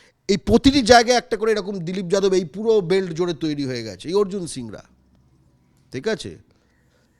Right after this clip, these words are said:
জেলা থেকে আমাদের ছেলে কাজ করতে এখানে ঢুকতে পারবে না, সেটা ইউপি, বিহার, ঝাড়খণ্ড, উড়িষ্যা করবে, আর আমাদের ছেলে যখন বাইরে যাবে তারা মার খেয়ে জন্তুর মতো ফিরবে। আর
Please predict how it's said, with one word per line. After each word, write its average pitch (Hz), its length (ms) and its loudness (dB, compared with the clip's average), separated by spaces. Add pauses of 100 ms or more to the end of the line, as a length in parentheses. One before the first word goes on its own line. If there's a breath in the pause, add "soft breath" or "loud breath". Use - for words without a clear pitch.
(680 soft breath)
জেলা 190 300 6
থেকে 254 220 4
আমাদের 240 440 4
ছেলে 233 260 0 (1040)
কাজ 180 220 0
করতে 196 280 -4
এখানে 185 220 -4
ঢুকতে 165 260 -6
পারবে 139 320 -6
না, 165 180 -6
সেটা 196 300 -4 (600 soft breath)
ইউপি, 196 420 -2
বিহার, 202 340 6
ঝাড়খণ্ড, 185 500 -2
উড়িষ্যা 202 320 -4
করবে, 151 520 -2 (200 loud breath)
আর 139 160 -6
আমাদের 185 420 -2
ছেলে 226 220 -4
যখন 208 280 -4
বাইরে 165 320 -2
যাবে 151 260 -4
তারা 175 240 -6
মার 156 280 -10
খেয়ে 190 200 -6
জন্তুর 165 380 -6
মতো 165 220 -8
ফিরবে। 131 500 -6 (1200 soft breath)
আর 160 240 -2